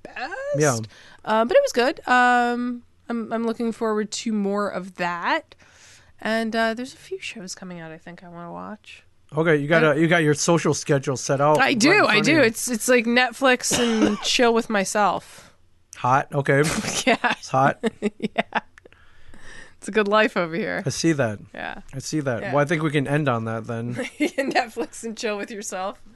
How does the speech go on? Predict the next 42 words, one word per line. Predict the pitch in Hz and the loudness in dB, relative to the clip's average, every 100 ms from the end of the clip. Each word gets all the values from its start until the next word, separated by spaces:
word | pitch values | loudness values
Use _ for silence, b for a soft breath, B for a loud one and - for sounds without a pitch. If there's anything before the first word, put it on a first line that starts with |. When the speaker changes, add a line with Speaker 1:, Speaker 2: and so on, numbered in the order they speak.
| b b 143 | b b -10
Speaker 2:
I'm | 143 143 139 131 117 | -6 -4 -4 -8 -10
Speaker 1:
Th-, | - 208 | -10 -2
Speaker 2:
sure. | 151 202 | 2 4
Speaker 1:
that's, | 220 220 - - | 4 2 -6 -4
that's | 233 233 254 | -2 0 -2
a | |
hashtag. | 214 175 - 185 180 185 - - - | -4 -6 -8 -6 -6 -8 -14 -16 -2
Speaker 2:
Yeah, | 156 123 | -2 -2
for | - 135 | -6 -6
sure. | - 139 117 113 - | -2 0 -2 -6 -14
Speaker 1:
Yeah. | 190 127 - - - - - - 127 | -12 -12 -14 -20 -20 -20 -20 -16 -8
Speaker 2:
Um, | 123 120 117 - - | -6 -6 -8 -12 -6
all | 143 | 0
right. | 165 | 2
Well, | 151 160 | 2 4
thanks | 196 185 | 4 2
for | 196 | 0
coming | 196 170 | 2 2
back. | 156 156 220 - - - - | 4 4 2 -4 -18 -20 -14
Speaker 1:
Thank | 202 196 214 | -8 -8 -8
you. | 202 185 | -10 -4
Speaker 2:
Thanks | 151 - | -4 -2
for | 156 | 0
being | 160 147 | 0 0
free | - 151 151 | -2 -2 -2
enough | 143 151 - | -2 -6 -4
to, | 151 131 123 - | -4 -2 -4 -8
to | - 139 | -6 -4
sit | 151 131 | -4 -2
down | 131 143 | -2 -2
with | 143 | -4
me | 139 | -4
for | 139 139 | -4 -4
an | 135 | -4
hour | 135 147 156 147 | -2 -2 -2 -6
and, | 139 | -6
Speaker 1:
Yeah. | 262 135 | -6 -6
Speaker 2:
uh, | 135 120 | -6 -6
and | 139 123 117 - - | -8 -8 -10 -14 -14
Speaker 1:
Hour | 202 214 | -14 -14
and | |
change. | 196 254 262 220 | -16 -18 -18 -20